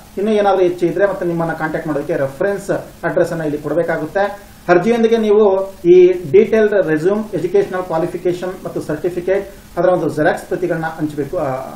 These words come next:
ಅದರಲ್ಲಿ ಪೇಸ್ಟ್ ಮಾಡಬೇಕು. ಅನುಭವ ಸರ್ಟಿಫಿಕ್-, ಸರ್ಟಿಫಿಕ್-, certificate ಇದ್ರೆ ಅದು,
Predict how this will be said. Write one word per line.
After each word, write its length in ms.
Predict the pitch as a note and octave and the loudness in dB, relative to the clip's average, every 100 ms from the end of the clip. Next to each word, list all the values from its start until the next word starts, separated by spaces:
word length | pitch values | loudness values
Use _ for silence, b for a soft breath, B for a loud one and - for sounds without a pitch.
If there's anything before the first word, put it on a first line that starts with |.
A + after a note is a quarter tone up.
| - | -12
ಅದರಲ್ಲಿ 280 | D#3 D3 D3 | -6 0 0
ಪೇಸ್ಟ್ 460 | - - - F#3 F#3 | -2 -6 -2 -2 -2
ಮಾಡಬೇಕು. 680 | E3 D#3+ D#3+ G#3 A3 - - - - - - | -4 -2 0 0 0 -6 -20 -20 -20 -20 -2
ಅನುಭವ 360 | F#3 A3 A3+ G#3+ G#3 - - | 2 6 6 6 4 0 0
ಸರ್ಟಿಫಿಕ್-, 640 | F3+ G3 F3 - F3 D3+ D3 | 2 2 -2 0 2 2 2
ಸರ್ಟಿಫಿಕ್-, 680 | E3+ G3+ F3+ - C3 D3+ C#3 | 0 0 -2 -2 0 0 0
certificate 440 | E3 G3+ G3 F#3 | -2 -2 -2 -2
ಇದ್ರೆ 180 | E3+ F3+ | 0 0
ಅದು, 400 | D#3 F#3 A3 - | 4 4 4 0